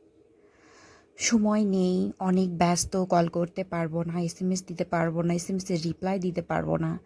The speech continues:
এটা অজুহাত মাত্র। ভালোবাসার কাজে এগুলো সবই মূল্যহীন। যে ভালোবাসতে পারে সে সব করতে পারে। প্রচণ্ড ব্যস্ততার মাঝেও সময় বের করে তার প্রিয় মানুষকে বলতে পারে যে, "আমি অনেক ব্যস্ত আছি, আমি অনেক কাজ করতেছি, এখন বা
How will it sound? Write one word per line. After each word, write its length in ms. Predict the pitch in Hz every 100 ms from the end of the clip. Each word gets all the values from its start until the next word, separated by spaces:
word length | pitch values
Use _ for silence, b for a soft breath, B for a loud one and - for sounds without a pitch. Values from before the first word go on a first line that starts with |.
| B B B B -
এটা 260 | 180 180 180
অজুহাত 520 | 175 175 202 208 170
মাত্র। 440 | 156 151 - - - _ _ _ _ b b b b 175
ভালোবাসার 640 | 185 220 226 214 - 226
কাজে 280 | 214 196 220
এগুলো 280 | 196 208 208
সবই 320 | 214 202 214
মূল্যহীন। 640 | 180 175 170 165 165 170 - - b b b
যে 120 | - 175
ভালোবাসতে 640 | 175 175 190 185 185 190
পারে 280 | 190 180 180
সে 140 | 214
সব 200 | 196 190 185 -
করতে 300 | 160 - -
পারে। 320 | - - - B B B B B -
প্রচণ্ড 360 | 269 302 285
ব্যস্ততার 560 | 247 220 214 240 247 233
মাঝেও 360 | 208 208 226
সময় 380 | 220 220 202 202
বের 240 | 185 185 185
করে 220 | 190 196
তার 200 | 196 190
প্রিয় 280 | - 185 190
মানুষকে 460 | 180 175 180 220 185
বলতে 280 | 180 170 180
পারে 400 | 190 180 160 - _ b b b b
যে, 160 | 190 196
"আমি 220 | 190 196
অনেক 240 | 185 180 185
ব্যস্ত 340 | 175 170 - 196
আছি, 400 | 185 185 - 185
আমি 220 | 180 180
অনেক 260 | 175 170 -
কাজ 240 | 165 -
করতেছি, 560 | - 170 185 180 180 180
এখন 400 | 170 170 190 185
বা 200 | 180